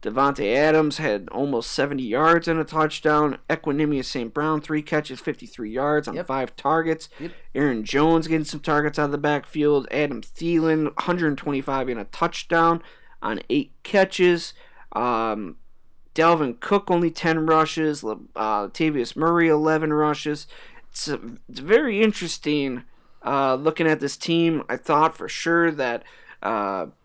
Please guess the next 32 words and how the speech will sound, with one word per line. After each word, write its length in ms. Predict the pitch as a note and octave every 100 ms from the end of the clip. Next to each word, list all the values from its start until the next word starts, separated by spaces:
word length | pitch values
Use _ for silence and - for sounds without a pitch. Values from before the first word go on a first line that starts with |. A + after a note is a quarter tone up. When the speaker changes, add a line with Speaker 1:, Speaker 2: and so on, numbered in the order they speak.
| _
Speaker 1:
the 140 | - A2
Vikings 400 | D3+ E3+ D3+ C#3
would 220 | B2 B2+
lean 200 | D3 C#3+
a 40 |
little 200 | C3+ C#3+
bit 140 | D3 C3
more 240 | C3 C3+
on 180 | C3 A#2
Dalvin 380 | A#2+ G#2+ G2 -
Cook. 260 | F#3 F#3+
I 140 | - B2+
don't 160 | C#3+
know 160 | C#3 C3
if 100 | A2+
that 180 | G#2+ -
injury 440 | C3+ D3+ C#3+ C3
is 80 | A#2+
still 240 | - A#2
lingering 460 | A2 E3 F#3+ F3+ F3+
or 80 | F3
not, 320 | E3+ F3 - - - - -
uh, 480 | G2+ G#2 F#2+ F2+ - - - - -
but 180 | G2
most 320 | A#2 C#3+ C#3 C#3+
likely 440 | D#3 D#3 E3 D#3
if 120 | D3
they're 120 | -
splitting 440 | A#2 - D#3+ B2 G#2
carries 500 | - E3 E3 D#3+ E3
like 240 | D#3+ D#3
that. 300 | E3 D#3+ D#3